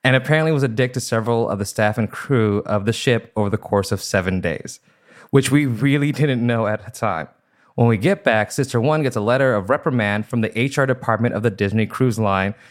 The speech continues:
that basically says, "A guest of yours was an absolute nightmare on this cruise and was abusive to several staff, and she's banned from the Disney Cruise Lines. And if you ever bring anyone <laughs> like her aboard again, you will also have your D C L privilege revoked." Um, so she's paraphrasing, but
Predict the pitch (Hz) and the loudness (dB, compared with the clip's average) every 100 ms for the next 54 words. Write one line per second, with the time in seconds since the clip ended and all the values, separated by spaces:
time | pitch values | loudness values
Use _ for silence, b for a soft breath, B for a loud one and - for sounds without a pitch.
0 | B - 110 123 135 147 - 113 110 - | B -2 2 2 2 0 2 2 2 -2
1 | 113 117 131 156 151 143 110 - 104 - | 0 0 -2 -2 0 2 0 0 -2 -2
2 | - 117 107 113 113 107 - 104 101 107 | -2 0 2 2 0 -2 -2 0 0 0
3 | 117 101 95 120 113 110 - 117 117 - | -2 0 0 -2 -2 -8 -2 0 0 0
4 | 98 98 - 107 101 - 107 110 120 139 | 2 0 -4 -4 -4 0 2 4 2 0
5 | 120 120 123 127 - 123 110 113 107 98 | 0 0 0 0 0 -2 0 0 0 0
6 | 101 - B B B 120 113 113 117 165 | -2 -6 B B B 0 4 2 2 2
7 | 135 123 151 - 214 - 175 127 127 120 | 2 2 0 2 0 2 0 2 0 0
8 | 120 120 117 117 120 113 110 120 117 113 | 2 0 0 -2 0 -2 0 0 0 -2
9 | B B 120 110 104 104 113 107 95 95 | B B -2 0 0 0 -2 0 0 0
10 | 107 95 95 92 - _ b b b b | -2 2 0 0 -8 _ b b b b
11 | b - 95 87 87 90 - _ _ _ | b 0 2 4 2 0 -4 _ _ _
12 | _ - - 127 135 147 147 135 123 117 | _ -20 -2 0 0 4 4 4 0 2
13 | 107 | 0